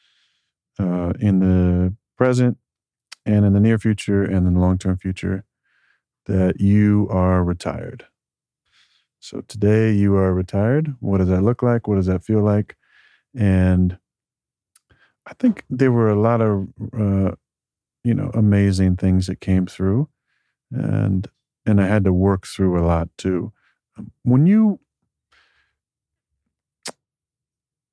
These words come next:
you know, when you've played as long as I have, I think we,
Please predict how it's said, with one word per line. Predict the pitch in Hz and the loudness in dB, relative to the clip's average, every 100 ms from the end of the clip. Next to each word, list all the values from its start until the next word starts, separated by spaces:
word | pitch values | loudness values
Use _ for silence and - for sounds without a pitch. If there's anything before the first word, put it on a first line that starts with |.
| _ - | _ -4
you | 131 | 2
know, | 117 | 4
when | 110 | 4
you've | 131 - | 2 2
played | 135 120 | 0 0
as | 107 | 0
long | 104 98 | 0 2
as | 95 | 2
I | 101 | 2
have, | 101 92 92 98 | 2 0 0 0
I | |
think | 92 98 90 - - _ _ _ _ | -2 -2 -4 -8 -20 _ _ _ _
we, | - 107 | -6 -2